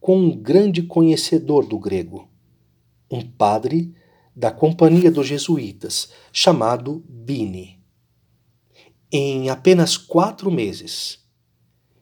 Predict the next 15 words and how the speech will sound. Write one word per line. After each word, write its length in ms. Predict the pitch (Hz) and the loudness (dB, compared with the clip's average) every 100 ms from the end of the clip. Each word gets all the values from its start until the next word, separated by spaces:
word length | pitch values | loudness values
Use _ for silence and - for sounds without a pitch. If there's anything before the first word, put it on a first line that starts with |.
| _ | _
ele 160 | 123 151 | 0 4
me 120 | 156 | 4
fez 300 | 139 170 165 | 4 4 4
traduzir 640 | - 175 170 135 120 170 | 2 -2 0 -2 2 0
quase 400 | 170 160 165 156 139 - _ | 0 -2 0 -2 -8 -10 _
todo 340 | - 180 190 180 | 2 4 4 0
o 40 | |
Novo 380 | 170 147 143 131 | 0 -2 -4 -6
Testamento, 800 | - 135 - 123 95 85 - - _ _ _ _ _ _ _ _ - | -6 -8 -6 -8 -8 -12 -16 -20 _ _ _ _ _ _ _ _ -8
os 200 | 120 110 | -4 -4
dois 360 | 113 160 185 | 4 4 4
primeiros 540 | - - 131 151 160 127 | 0 -4 0 0 0 -2
livros 380 | 135 175 170 - | -2 0 0 -4
de 120 | 117 | -2
Homero, 560 | 110 101 98 107 165 | -2 -2 -4 -4 -6